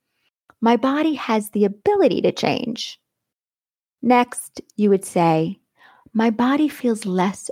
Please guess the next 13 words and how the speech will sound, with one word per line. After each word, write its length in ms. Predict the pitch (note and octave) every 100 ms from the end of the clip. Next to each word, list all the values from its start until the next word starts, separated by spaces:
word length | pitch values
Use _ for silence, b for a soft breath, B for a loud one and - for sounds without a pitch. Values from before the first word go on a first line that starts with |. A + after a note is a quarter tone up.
| -
overweight 580 | F3 E3+ - - - _
than 160 | A3+ A#3
last 320 | C4 - -
week." 380 | - B3+ - - _ _ _ _ _ _ _ _ _ _ _
Then 160 | G3+
you 140 | B3 A#3+
would 140 | F3
say, 400 | - C#3+ D3 G3+ B B B -
"My 160 | G#3+
body 340 | G#3+ A#3 C#4 C#4+
has 260 | A#3+ G#3+
the 140 | G#3+ G3+
ability 720 | F#3+ A#3+ B3 A#3+ A#3+ B3+